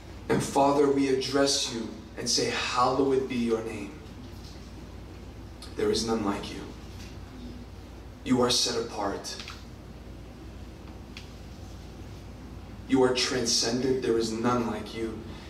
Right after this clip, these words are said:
And God, we recognize your name as such. And Father, we ask by the power of your Spirit that you would teach us how to speak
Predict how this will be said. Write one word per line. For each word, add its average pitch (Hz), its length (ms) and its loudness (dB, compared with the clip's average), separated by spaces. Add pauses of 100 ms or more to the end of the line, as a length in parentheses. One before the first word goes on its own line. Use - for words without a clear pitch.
(120)
And 117 140 0
God, 117 320 4
we 127 360 2 (600)
recognize 117 600 4
your 113 100 4
name 113 240 0
as 107 180 2
such. - 540 0 (1400)
And 117 120 2
Father, 147 320 8
we 139 240 6
ask 135 500 0
by 123 120 4
the 117 120 0
power 143 420 6
of 143 100 2
your 135 80 -2
Spirit 131 540 2 (2250)
that 127 140 6
you 139 100 10
would 139 160 6
teach 160 320 -2
us 147 120 4
how 139 100 0
to 131 80 4
speak - 720 2